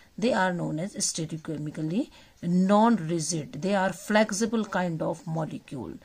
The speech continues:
Okay. Now we will, uh, study some, uh, changes, some kind of, uh, changes in, uh, molecules, where you will find that the molecules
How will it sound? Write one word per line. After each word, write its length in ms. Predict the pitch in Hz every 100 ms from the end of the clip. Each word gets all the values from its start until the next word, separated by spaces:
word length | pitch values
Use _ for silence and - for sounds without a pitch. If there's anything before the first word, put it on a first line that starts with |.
| - - - - _
Okay. 300 | 165 - 285 - _ _ - _ -
Now 420 | 226 254 208 240
we 280 | 220 220 254
will, 260 | 240 240 -
uh, 160 | 214
study 480 | 208 - 254 254 311
some, 480 | 311 - 349 349 330
uh, 340 | 226 220 208 196 - - -
changes, 640 | 277 311 220 208 160 - - - -
some 320 | - 294 311
kind 400 | - 233 285 294
of, 420 | 285 285 285 - - - - -
uh, 520 | 202 104 101 98 - -
changes 800 | - 269 311 233 226 254 254 - - - _
in, 320 | 240 269 254 -
uh, 200 | 233 226
molecules, 920 | 220 240 277 - 254 240 277 - 180
where 320 | 220 269 247
you 140 | 262
will 260 | 247 254 254
find 500 | - 262 254 285 202
that 260 | 220 240 214
the 260 | 240 233
molecules 1040 | 208 208 220 247 - 269 285 302 294 -